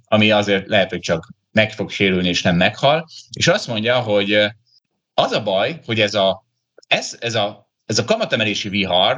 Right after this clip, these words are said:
amit a Fed vezényel, de a többiek lassan követik, ö, ez egy olyan időszakban, szak után jött, ami ugye arról szólt, hogy óriási, ö, dőkátételek épültek ki,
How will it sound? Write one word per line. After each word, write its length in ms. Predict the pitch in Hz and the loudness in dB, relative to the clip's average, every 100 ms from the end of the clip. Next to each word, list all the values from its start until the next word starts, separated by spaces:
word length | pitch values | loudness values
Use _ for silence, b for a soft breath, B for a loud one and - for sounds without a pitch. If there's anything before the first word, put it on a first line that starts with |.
| - | -6
amit 260 | 104 101 101 | -8 -4 -2
a 60 | |
Fed 340 | - 120 98 87 | 0 2 0 -2
vezényel, 640 | 101 90 87 87 92 123 156 | -2 -2 0 0 2 2 2
de 120 | 101 | 0
a 80 | 87 | 0
többiek 460 | 95 85 87 82 - | -4 0 0 -2 -6
lassan 400 | 85 92 - 80 | 0 0 0 -4
követik, 480 | 80 92 98 165 185 B B B | 0 2 2 0 -2 B B B
ö, 260 | - 120 139 - | 0 2 2 -2
ez 240 | - 135 139 | 0 2 2
egy 160 | 147 | -4
olyan 300 | 190 302 135 | -2 0 0
időszakban, 880 | 127 123 110 - 98 87 87 82 85 _ _ _ _ _ _ - | 0 0 -2 0 -4 0 -2 -2 -8 _ _ _ _ _ _ -2
szak 280 | - 143 | 0 0
után 280 | 123 104 90 | -2 -4 -2
jött, 280 | 98 185 - | -2 -2 -2
ami 220 | 123 147 180 | -2 0 2
ugye 180 | 175 | 2
arról 360 | 196 262 165 98 | 2 2 0 -2
szólt, 440 | - 113 135 190 - _ _ | -2 -2 -2 -2 -8 _ _
hogy 320 | - 120 123 - - | 0 0 0 -8 -2
óriási, 800 | 196 156 101 - 101 92 82 - _ _ _ _ | 0 2 0 -2 -4 -4 -6 -16 _ _ _ _
ö, 180 | - 78 80 | 0 0 2
dőkátételek 720 | 160 160 95 92 92 87 95 | 0 0 -4 -4 -6 -4 -4
épültek 500 | 90 90 85 82 - - | -6 -6 -2 -4 -4 -4
ki, 300 | 143 196 | -2 -2